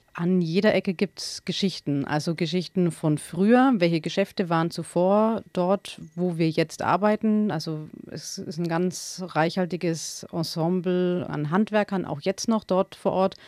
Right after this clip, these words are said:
Auch wieder Goldschmiede, es gibt einen Unverpackt Supermarkt, dann eben unsere Werkstatt mit Druckwerkstatt, die teile ich mir zum Beispiel mit einem Metallfachbetrieb. Also es ist total durchmischt und Gostenhof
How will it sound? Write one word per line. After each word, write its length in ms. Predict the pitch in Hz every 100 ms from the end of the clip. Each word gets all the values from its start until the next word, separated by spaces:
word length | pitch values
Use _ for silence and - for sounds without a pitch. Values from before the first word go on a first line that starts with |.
| -
Auch 260 | - 175 165
wieder 340 | 180 165 156 160 -
Goldschmiede, 720 | - 185 208 - 190 180 180
es 100 | 170
gibt 160 | - 160
einen 120 | 143
Unverpackt 1000 | 180 214 - 196 - 175 175 - - 175
Supermarkt, 800 | - 214 196 180 160 160 160 -
dann 140 | 151
eben 180 | 156 156
unsere 300 | 190 190 185
Werkstatt 440 | 156 160 - 170 160
mit 180 | 156
Druckwerkstatt, 600 | 170 196 180 165 - 165
die 80 | 156
teile 260 | - 160 180
ich 60 |
mir 100 | 170
zum 140 | 160 160
Beispiel 240 | 156 160
mit 100 | 156
einem 240 | 120 147 151
Metallfachbetrieb. 1040 | - 175 196 190 - 180 - 160 185 165
Also 440 | - 165 180 160 165
es 160 | 156
ist 300 | 165 156 -
total 320 | - 156 160 160
durchmischt 680 | 160 156 180 226 269 - -
und 480 | 175 175 165 - -
Gostenhof 480 | 165 - 165 160